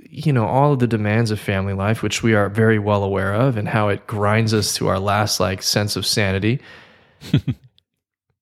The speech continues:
Speaker 1: But still, there's grace. And unbeknownst to ourselves, through the process of the spin cycle,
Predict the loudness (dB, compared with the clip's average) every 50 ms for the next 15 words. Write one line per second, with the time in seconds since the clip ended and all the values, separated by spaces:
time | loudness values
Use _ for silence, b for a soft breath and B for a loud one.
0 | _ _ 0 0 0 -2 -4 -8 -8 -2 0 0 2 4 2 2 2 0 0 0
1 | 0 0 0 0 0 0 2 2 2 0 -2 -4 -8 -12 -14 -16 -20 _ _ _
2 | _ _ _ _ _ _ _ _ _ _ _ _ _ _ _ _ _ -6 -2 0
3 | 2 2 0 0 -2 -2 -2 0 2 2 2 4 4 2 2 0 0 0 0 0
4 | 0 -2 -2 -2 0 2 4 4 4 4 2 0 -2 -6 -8 -10 -10 -12 -10 -2
5 | 0 2 2 2 2 0 0 2 2 2 0 0 -2 -4 -4 -2 -4 -4 -4 -4
6 | -4 -4 -2 -2 0 0 0 0 0 0 -2 -2 -2 -2 -2 -2 -2 -6 _